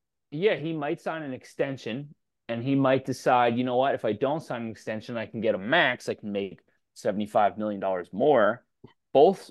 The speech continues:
both of those scenarios lead you to the Sixers don't get Paul George, assuming he would even want to leave his hometown in L A.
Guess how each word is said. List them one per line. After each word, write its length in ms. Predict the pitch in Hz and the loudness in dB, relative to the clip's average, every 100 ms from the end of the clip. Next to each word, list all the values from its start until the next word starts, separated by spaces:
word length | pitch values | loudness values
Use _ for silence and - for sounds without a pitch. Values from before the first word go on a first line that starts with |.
| - | -18
both 380 | 110 139 190 208 | 0 4 4 2
of 80 | 139 | 0
those 300 | 120 113 - | 2 2 -2
scenarios 640 | 110 110 107 113 127 113 | -8 -6 -4 -2 -2 -4
lead 300 | 117 120 117 | -4 -4 -4
you 80 | 113 | -10
to 260 | - 117 113 | -8 -8 -6
the 100 | 101 | -6
Sixers 420 | - 120 120 101 | -8 -8 -8 -6
don't 260 | 107 101 - | -4 -2 0
get 220 | 117 - | 0 0
Paul 260 | 107 95 | -2 -2
George, 440 | 92 101 98 117 - | -2 0 0 0 -6
assuming 340 | - 127 123 | -8 -6 -4
he 100 | 135 | 0
would 120 | 135 143 | 2 2
even 200 | 151 160 | 0 0
want 300 | 170 214 190 | 0 0 0
to 60 | |
leave 260 | 120 117 107 | 0 0 0
his 140 | 98 | -6
hometown 480 | - 107 104 107 95 | -8 -8 -6 -8 -6
in 60 | 92 | -6
L 200 | 87 69 | -4 -2
A. 120 | 55 | -2